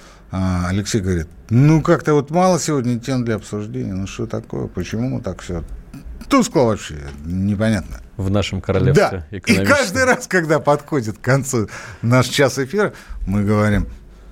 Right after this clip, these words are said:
Speaker 1: "Ну, у нас столько ещё не охваченных тем осталось, Алексей Валерьевич". Ну, тут народ пишет, что катастрофически мало ваша программа, надо бы два часа.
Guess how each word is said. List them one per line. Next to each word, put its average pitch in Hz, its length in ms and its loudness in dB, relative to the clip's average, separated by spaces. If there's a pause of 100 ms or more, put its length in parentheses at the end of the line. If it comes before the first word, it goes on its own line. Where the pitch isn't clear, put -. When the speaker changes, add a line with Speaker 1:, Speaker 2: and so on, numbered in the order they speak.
(280)
Speaker 1:
"Ну, 104 220 4
у - 20 6
нас 110 180 4
столько 110 300 0
ещё 101 220 0
не 98 120 2
охваченных 95 540 -2
тем 117 200 -2
осталось, 78 440 -10
Алексей 78 280 -10
Валерьевич". - 280 -12 (200)
Ну, 311 140 6
тут 269 180 4
народ 226 300 2
пишет, 233 320 -2
что 143 160 -2
катастрофически 156 1000 -2
мало 127 280 4
ваша 104 180 0
программа, 214 460 2
надо 135 180 -2
бы 104 120 -4
два 107 180 -2
часа. - 280 0